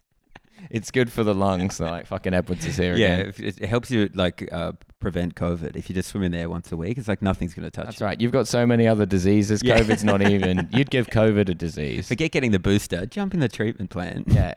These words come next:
Speaker 1: covid has caught me,
Speaker 2: <laughs>
Speaker 1: and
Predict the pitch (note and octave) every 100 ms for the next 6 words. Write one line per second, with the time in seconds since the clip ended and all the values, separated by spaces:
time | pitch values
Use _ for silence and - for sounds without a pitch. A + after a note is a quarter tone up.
0 | - - E3 F#3+ C#3 A#2 - A2 - F2+
1 | F2 A#1+ G2 - - D#4 - - - -
2 | - - -